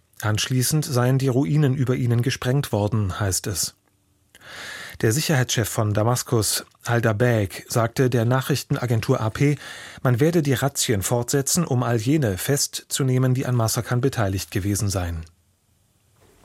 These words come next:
Israel will eine offizielle Regierungsstelle für die Umsiedlung von Palästinensern aus dem Gazastreifen aufbauen.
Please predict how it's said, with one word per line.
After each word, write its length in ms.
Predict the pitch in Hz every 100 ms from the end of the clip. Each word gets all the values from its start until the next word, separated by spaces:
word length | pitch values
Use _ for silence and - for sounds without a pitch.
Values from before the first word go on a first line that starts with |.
| _ _ _ - - - - - - -
Israel 560 | 160 - 175 175 196 196
will 140 | 147
eine 280 | 143 139 139
offizielle 500 | 151 175 - 151 147
Regierungsstelle 840 | 123 139 208 127 98 - 101 120 175
für 180 | 160
die 120 | 131 139
Umsiedlung 500 | 147 143 135 135 127
von 220 | 131 123
Palästinensern 800 | 123 127 117 - 117 131 123 120
aus 140 | 120
dem 160 | 123 117
Gazastreifen 840 | 110 139 139 123 - 101 98 107
aufbauen. 580 | - 101 - 101 104 95